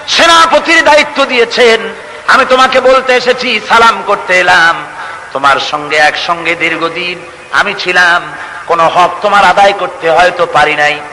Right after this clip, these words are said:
হয়তো জুলুম করেছি, অথবা আমার দ্বারা তোমার অধিকার নষ্ট হয়েছে, কিছু যদি কোনো ভুল ত্রুটি হয়ে থাকে আল্লাহর হস্তে আমারে মাফ করে দিও।" বিবি বলে, "প্রাণের স্বামী, রাসূলুল্লাহ আপনাকে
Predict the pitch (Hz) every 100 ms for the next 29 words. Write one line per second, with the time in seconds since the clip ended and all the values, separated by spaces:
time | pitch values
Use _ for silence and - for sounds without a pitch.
0 | - - - - - 240 294 302 294 285
1 | 294 285 285 294 285 294 294 285 294 294
2 | 294 294 294 302 294 - - - - 277
3 | 285 269 330 294 294 294 294 269 269 247
4 | 226 202 214 214 349 339 330 320 285 285
5 | 254 262 247 240 214 247 233 208 175 202
6 | 196 180 180 180 165 151 143 - - 143
7 | 170 170 147 151 151 156 151 151 151 147
8 | 147 147 151 143 147 147 147 147 151 -
9 | - - - - - 180 185 185 185 185
10 | 185 185 190 190 185 196 220 214 - -
11 | - 175 226 302 302 302 302 294 294 294
12 | 294 330